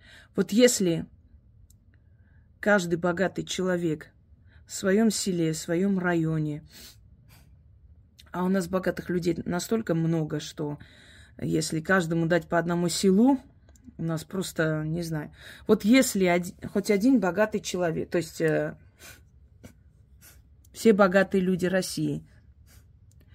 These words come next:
возьмут под свое покровительство каждый какой-то городок, какое-то село, какой-то там населенный пункт, и построят там красиво дороги,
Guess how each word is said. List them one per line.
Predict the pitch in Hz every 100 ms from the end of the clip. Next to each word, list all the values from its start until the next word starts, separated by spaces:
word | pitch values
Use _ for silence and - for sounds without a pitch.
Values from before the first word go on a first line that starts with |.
| - - - - - - - - - - -
возьмут | - 190 196 233 294
под | 220 202
свое | 208 226
покровительство | 214 196 202 190 180 160 156 - 143
каждый | - 160 151 147 139 - - - - - - -
какой-то | 180 - 254 208
городок, | 180 185 180 165 165 170
какое-то | 165 220 214
село, | 185 - 165 160 151 156 156 - - - - - -
какой-то | 151 208 208 185
там | 190 170 156 - -
населенный | 185 - 185 185 180 170
пункт, | 160 170 156 156 - - _ _ _ - _ _ _
и | -
построят | 190 269 269 254 254 226 196
там | 190 180
красиво | 180 190 - 185 170
дороги, | 160 190 214 196 185 165 175 165